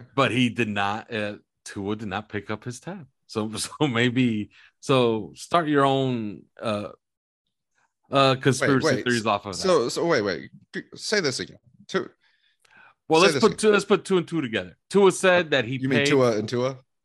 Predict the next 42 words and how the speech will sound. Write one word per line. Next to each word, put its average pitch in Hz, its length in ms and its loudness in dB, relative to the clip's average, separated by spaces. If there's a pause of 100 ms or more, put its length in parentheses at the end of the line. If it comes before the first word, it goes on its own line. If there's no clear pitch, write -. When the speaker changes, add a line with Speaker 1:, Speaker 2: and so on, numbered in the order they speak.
(440)
Speaker 1:
Yeah, 117 200 -2
Tua 220 380 4
on 147 200 -2
Wednesday 139 380 -2
said 120 260 -10
that 120 200 -6
he, 113 220 -8
uh, 110 180 -6
he 101 160 -10
paid 120 260 -6
for 117 180 -6
dinner 101 400 -8 (500)
for 120 280 0
Speaker 2:
It 110 40 4
was 107 160 4
a 101 240 2
thousand 107 180 -6
dollar 104 220 -2
bill. - 260 -8 (360)
Speaker 1:
Right, 170 380 -2
and 127 180 0
it 127 40 4
was 127 240 0
for 117 560 -2
a 120 100 -10
buddy 113 640 -2
of 101 140 -12
his 110 380 -4 (640)
whose 127 240 0
birthday 113 380 -2
was 123 200 -2
coming 117 380 -2
up. 233 240 -2 (560)
Naturally, 156 720 -4 (140)
whose 135 200 0
birthday 131 360 0
came 127 360 -4
up 143 240 -4 (180)
on 127 140 -8
Thursday? 160 560 -4
Austin 117 300 -6
Jackson. 143 420 -4